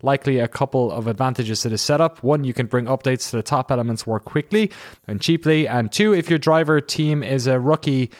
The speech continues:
uh, and a guy nicknamed the Torpedo, you can make a front wing where some parts can be reused after an incident.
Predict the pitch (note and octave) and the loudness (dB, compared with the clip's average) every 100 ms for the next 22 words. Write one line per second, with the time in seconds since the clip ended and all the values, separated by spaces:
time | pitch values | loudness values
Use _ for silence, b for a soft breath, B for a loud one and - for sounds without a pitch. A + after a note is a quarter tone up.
0 | B B - A#2+ A#2 A#2 - B2 A#2+ A#2 | B B -4 0 2 2 0 -2 0 0
1 | A2+ A2+ C3 C3+ B2+ A#2+ C3 C3+ B2 A#2 | -2 0 2 2 2 0 -2 -2 -2 0
2 | A2+ B2 - G3+ F3 C3 B2 A#2+ A#2 C3 | 0 -2 0 0 4 4 4 0 0 0
3 | B2 B2 A#2 C3+ B2 A#2+ B2 A#2 A2 B | 0 -2 -4 0 -2 0 0 0 -4 B
4 | B B2 A2 - C3 B2 B2 A2+ - B2 | B -2 0 0 -2 0 0 0 -2 -2
5 | A2+ A2 A2 A2+ A2+ G#2+ - A2+ A2 - | 0 0 0 0 2 0 -4 -6 -6 -4
6 | G2+ G#2 G#2 - F2 E2+ | -4 -2 -4 -6 -8 -12